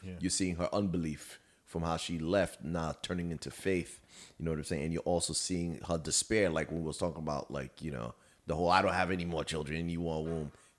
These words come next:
Speaker 2: turning into hope. 'Cause she's seeing that there's a possibility of a posterity. So you're seeing her character being changed, all of
Speaker 1: Mm.
Speaker 2: Ruth's faithfulness in her character. So you're seeing how, you know, how you live and how, what you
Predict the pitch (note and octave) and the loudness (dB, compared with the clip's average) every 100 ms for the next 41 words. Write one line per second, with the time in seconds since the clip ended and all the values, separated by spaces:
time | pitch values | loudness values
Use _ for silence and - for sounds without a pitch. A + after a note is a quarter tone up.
0 | - - - F#2 E2+ D#2 C#2+ D#2+ F2+ - | -20 -10 -2 0 0 -4 -2 2 2 0
1 | - _ _ _ - F2 F#2 - F#2+ F#2 | -10 _ _ _ -4 -2 0 0 0 2
2 | E2+ D#2+ F2+ E2+ - E2+ - D#2+ E2 E2 | 0 2 0 0 0 0 0 -4 -4 -4
3 | D#2+ D2+ D#2 D2 - E2 D2 B1+ - - | -6 -6 -4 -4 -2 -2 -2 -8 -16 -16
4 | - F2+ G2 - A2 G#2 F2 G#2 E3+ - | -4 -2 0 0 0 0 6 8 8 6
5 | A#2 F2+ F2 - F2 D#2+ E2+ D2+ - G2 | 2 2 0 -2 -2 0 -2 -2 -2 0
6 | E2 - - F#2 F#2 F2+ E2+ A2+ E2+ C#2+ | -2 -6 0 4 4 2 0 -2 -6 -14
7 | - _ F2 G#2+ A#2 F#2+ - - - - | -20 _ 2 6 6 4 -4 -4 -6 -12
8 | _ _ _ - G#2 F#2+ F2 E2 C#2+ - | _ _ _ -2 0 0 -2 -6 -6 -10
9 | - - _ - D#2+ G2 - E2+ D2 D#2 | -12 -18 _ -10 -2 -2 0 -2 -2 -4
10 | - F2 F#2+ G2 F#2 E2 E2 F#2 E2+ D2 | -2 -2 0 -2 -2 -2 -2 -2 -2 -4
11 | - - - _ - F2+ F2 F#2+ B2+ G#2+ | -10 -20 -20 _ -2 0 0 2 4 4
12 | F#2 E2+ D#2+ - - _ _ E2+ E2 - | 4 2 -2 -12 -20 _ _ -4 -4 0
13 | G#2 D#2 - F2+ C#2 F2+ A2 A2+ F#2 | 2 2 2 -2 0 0 4 4 0